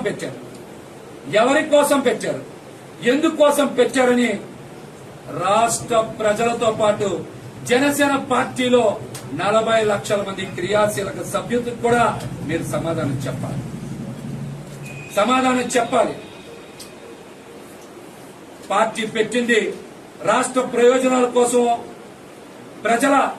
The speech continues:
ప్రయోజనాల కోసమో కాదో, వ్యక్తిగత ప్రయోజనాలే చాలా ముఖ్యమని చాలా స్పష్టంగా తెలుస్తుంది. దీని మీద నా దగ్గర కొన్ని ఆధారాలు ఉన్నాయి,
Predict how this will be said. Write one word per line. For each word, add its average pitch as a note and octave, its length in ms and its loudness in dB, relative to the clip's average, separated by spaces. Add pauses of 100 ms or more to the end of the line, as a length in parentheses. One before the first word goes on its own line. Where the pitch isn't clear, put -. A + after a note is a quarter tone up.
(200)
ప్రయోజనాల C4+ 560 4 (120)
కోసమో A#3+ 320 4 (160)
కాదో, B3 340 6 (640)
వ్యక్తిగత C4 560 0 (220)
ప్రయోజనాలే B3+ 760 6 (540)
చాలా A3 300 4 (160)
ముఖ్యమని G#3 500 -2
చాలా F#3+ 240 0
స్పష్టంగా F3+ 460 -6 (120)
తెలుస్తుంది. D#3+ 480 -8 (1300)
దీని D#3+ 260 -2
మీద E3+ 120 -2 (100)
నా D#3+ 60 0 (100)
దగ్గర E3 200 -4 (140)
కొన్ని D#3+ 180 -4 (120)
ఆధారాలు D#3+ 460 2
ఉన్నాయి, G3+ 360 -2